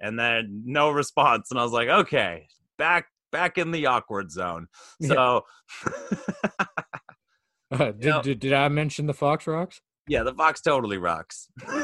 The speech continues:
Speaker 1: I don't think they're gonna pizza challenge me, and that's fine. Sometimes you just gotta move on.
Speaker 2: I think you're gonna get left on red, my friend.
Speaker 1: I got left on red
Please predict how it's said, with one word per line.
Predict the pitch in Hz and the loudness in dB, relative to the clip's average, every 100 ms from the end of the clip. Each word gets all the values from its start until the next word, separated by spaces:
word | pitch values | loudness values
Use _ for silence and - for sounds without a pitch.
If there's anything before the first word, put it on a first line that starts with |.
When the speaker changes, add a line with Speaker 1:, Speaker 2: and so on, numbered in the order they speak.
| 269 240 214 165 - - _ - _ _ - | -4 -2 -2 0 -4 -4 _ -20 _ _ -6
Speaker 1:
I | - 143 143 135 | 0 4 4 4
don't | 143 135 | 2 2
think | 143 117 | -2 -2
they're | 117 | -4
gonna | 117 104 92 | -2 -4 -6
pizza | 160 156 135 | -6 -6 -4
challenge | 147 127 123 113 | 0 2 2 -2
me, | 117 117 113 - | -6 -6 -6 -6
and | 117 | -6
that's | 123 117 107 | -2 -2 -4
fine. | - 87 85 85 87 _ | -8 -6 -6 -10 -14 _
Sometimes | - 110 113 120 120 | -12 -8 -2 -2 -2
you | 110 | -8
just | 110 - | -10 -4
gotta | 117 113 107 | 0 2 0
move | 90 98 107 | -4 -6 -4
on. | 85 73 73 73 _ _ _ 117 | -4 -6 -14 -18 _ _ _ -4
Speaker 2:
I | |
think | 135 143 | 0 2
you're | 139 | 2
gonna | 143 131 | 2 2
get | 123 | 2
left | 117 123 - | 2 0 0
on | 113 110 | -2 -2
red, | 107 107 | -2 -2
my | 104 95 | -4 -8
friend. | 104 98 95 - _ _ 101 | -8 -10 -10 -16 _ _ -4
Speaker 1:
I | 104 | 0
got | 104 107 | 2 2
left | 95 92 - | 2 -2 0
on | 92 95 | -2 0
red | 92 90 | 0 0